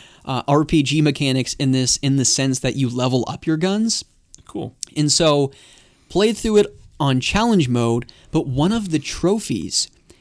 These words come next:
Speaker 1: is using a particular weapon on every single enemy in the
Speaker 2: Oh,
Speaker 1: game.
Speaker 2: yeah.
Speaker 1: It's called the Groovinator. So you have to throw this disco ball out, and then everyone in proximity to the, the little orb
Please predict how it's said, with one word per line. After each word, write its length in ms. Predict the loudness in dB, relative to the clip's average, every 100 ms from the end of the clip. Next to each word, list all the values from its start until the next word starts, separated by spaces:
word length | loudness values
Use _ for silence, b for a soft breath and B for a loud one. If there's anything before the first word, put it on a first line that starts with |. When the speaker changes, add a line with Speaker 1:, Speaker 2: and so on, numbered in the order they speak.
| b 0
Speaker 1:
is 280 | 2 2 -2
using 540 | -8 -2 0 0 -2 -2
a 80 | -2
particular 520 | -2 -2 -2 0 -2
weapon 440 | -2 -2 -2 -2
on 220 | -2 -4 -4
every 480 | -2 -2 0 -2 -2 -4
single 500 | -2 0 0 -2 -2
enemy 500 | 0 0 2 0 -2 0
in 180 | 0 2
the 120 | 0
Speaker 2:
Oh, 60 |
Speaker 1:
game. 300 | 0 -2 -2
Speaker 2:
yeah. 360 | -8 -10 -12 -12 -8
Speaker 1:
It's 140 | -6
called 240 | 0 0 0
the 60 |
Groovinator. 760 | -4 0 0 2 0 -4 -10 -16 b b b b
So 160 | -4 0
you 120 | 0
have 240 | 0 -6 -6
to 60 |
throw 400 | -8 -4 -2 0
this 200 | -2 -4
disco 480 | -4 -2 0 0 -2
ball 300 | -2 -6 -6
out, 360 | -8 -8 -8 -10 b b
and 180 | -6 -4
then 100 | -4
everyone 560 | -4 0 2 2 0 0
in 340 | 0 0 -2
proximity 720 | -2 -6 -2 -2 0 0 0 -2
to 440 | -4 -2 0 0
the, 220 | 0 -4 -4 -10 _ _ _
the 140 | -10 -4
little 280 | 0 0 2
orb 460 | 2 2 2 -4